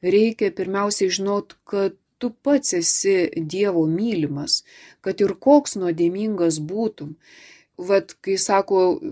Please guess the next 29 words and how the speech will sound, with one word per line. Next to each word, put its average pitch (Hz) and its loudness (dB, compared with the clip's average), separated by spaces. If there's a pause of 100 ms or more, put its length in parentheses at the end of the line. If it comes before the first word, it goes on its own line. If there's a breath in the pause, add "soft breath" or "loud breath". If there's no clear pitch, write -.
(340)
šventieji 208 0
dėl 190 4
to 226 2
ir 202 2
tapo, 226 0
kad 185 -6
jie 196 2
galų 185 -2
gale 180 -2
suprato, 185 -4
kad 147 -12
jie 156 0
yra 160 2
Dievo 156 2
mylimi. 165 2 (640 loud breath)
Joks 302 2 (260)
pasaulietis 220 2
psichologas 208 0
negali 196 2
suteikt 196 -2
to, 214 2 (180)
ką, 349 -2 (440 soft breath)
ką 202 2
mes 180 2
gaunam 185 2 (140)
per, 175 0 (960 soft breath)
per 190 -2
tokią 233 2
meilę. 175 -4